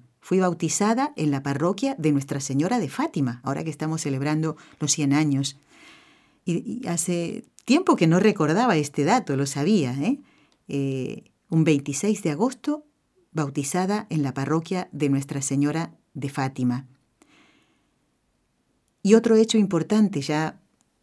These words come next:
al correr de los años, con muchos años después, el hecho de que en la parroquia de María Auxiliadora de la ciudad de Rosario, en Santa Fe, en Argentina,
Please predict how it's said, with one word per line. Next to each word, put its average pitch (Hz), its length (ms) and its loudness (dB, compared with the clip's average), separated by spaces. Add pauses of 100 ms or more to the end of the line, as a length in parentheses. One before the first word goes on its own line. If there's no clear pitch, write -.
(560)
al 143 240 -2
correr 156 340 0
de 156 140 -2
los 139 180 -6
años, 165 320 0
con - 140 -4
muchos 165 400 0
años 147 260 0
después, 156 600 -2 (440)
el 170 140 4
hecho 208 260 2
de 196 140 -2
que 180 300 -2
en 160 140 2
la 151 120 0
parroquia 151 800 0
de 151 140 2
María 147 260 2
Auxiliadora 147 920 0 (100)
de 147 160 -4
la 135 140 -2
ciudad 147 300 -2
de 190 100 0
Rosario, 143 540 0
en 135 100 0
Santa 135 380 -2
Fe, 190 180 -2
en 147 120 0
Argentina, 135 720 -2